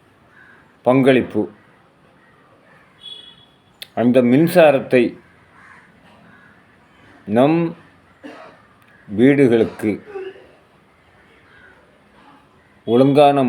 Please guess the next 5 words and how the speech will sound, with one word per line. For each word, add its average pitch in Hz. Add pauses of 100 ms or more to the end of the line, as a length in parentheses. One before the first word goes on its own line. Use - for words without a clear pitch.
முறையில் 110 (1900)
கிடைத்தது 117 (200)
என்றால், 107 (2000)
நம் 123 (2500)
தேவைகள் 139